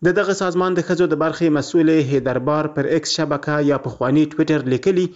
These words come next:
دا د نجونو د زنداني کېدو لامل کیږي چې نور کسان ورسره په زده کړو کې مرسته نشي کولی. د بخښنې نړیوال سازمان د جنوبي اسیا څانګې هم د طالبانو دا کار غندلی او هغه یې د تعلیم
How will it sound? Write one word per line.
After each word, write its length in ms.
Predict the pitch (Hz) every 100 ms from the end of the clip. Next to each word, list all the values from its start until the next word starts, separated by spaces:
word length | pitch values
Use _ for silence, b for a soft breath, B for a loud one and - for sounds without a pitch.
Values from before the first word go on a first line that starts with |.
| B B B
دا 200 | 143 190
د 200 | 190 185
نجونو 220 | 165 180 175
د 200 | 156 151
زنداني 340 | 147 135 127
کېدو 320 | 131 127 160 143
لامل 240 | 139 190 -
کیږي 220 | 190 175 180
چې 60 | 160
نور 180 | 190 196
کسان 240 | 165 175 175
ورسره 340 | 175 170 175 175 170 B B -
په 160 | 131
زده 140 | 123 190 190
کړو 140 | 165 185
کې 80 | 165
مرسته 340 | 120 101 - 135 143 156
نشي 260 | 147 - -
کولی. 300 | 113 117 131 131 _ _ b b
د 100 | 175 190
بخښنې 320 | 202 214 208 196
نړیوال 360 | 170 165 180 180
سازمان 360 | 170 160 170
د 100 | 160 143
جنوبي 280 | 147 143 165
اسیا 240 | 151 151
څانګې 340 | 135 165 156 143
هم 140 | 156 170
د 100 | 156
طالبانو 400 | 151 131 135 143 123
دا 80 | 120 120
کار 160 | 147 143
غندلی 420 | 123 131 180 196 185 b b b 165
او 40 | 165 160
هغه 180 | 160 180
یې 100 | 180 160
د 80 | 156
تعلیم 260 | 143 156